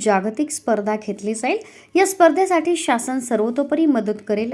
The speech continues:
अशी ग्वाही मुख्यमंत्री एकनाथ शिंदे यांनी दिली. टाइम महाराष्ट्र आयोजित पॅराग्लायडिंग प्री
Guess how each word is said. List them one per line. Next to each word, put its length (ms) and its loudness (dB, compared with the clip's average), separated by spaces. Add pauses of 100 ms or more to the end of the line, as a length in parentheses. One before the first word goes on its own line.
अशी 220 -8
ग्वाही 340 -2
मुख्यमंत्री 580 -6
एकनाथ 400 -4
शिंदे 300 -4
यांनी 260 -4
दिली. 240 -6 (640)
टाइम 300 6
महाराष्ट्र 580 4
आयोजित 460 2
पॅराग्लायडिंग 760 0
प्री 440 2